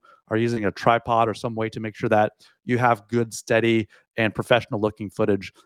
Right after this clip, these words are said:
It's amazing what you can do these days when you have a tripod, a high quality camera, decent lighting, a backdrop, and a quiet space. You know,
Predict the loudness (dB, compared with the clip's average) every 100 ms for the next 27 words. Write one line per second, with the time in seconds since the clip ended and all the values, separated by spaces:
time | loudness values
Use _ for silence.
0 | -6 0 2 2 0 -2 0 0 0 0
1 | 0 2 2 2 2 2 -2 _ _ -16
2 | -4 2 2 2 2 2 -2 -10 -14 -8
3 | -8 -2 0 0 0 0 2 4 2 2
4 | _ _ _ -6 -4 -2 2 2 2 -4
5 | -10 -12 -4 -4 -4 -2 -2 -2 -10 -6
6 | -2 0 -2 -8 -6 -4 -6 -12 -2 2
7 | 4 2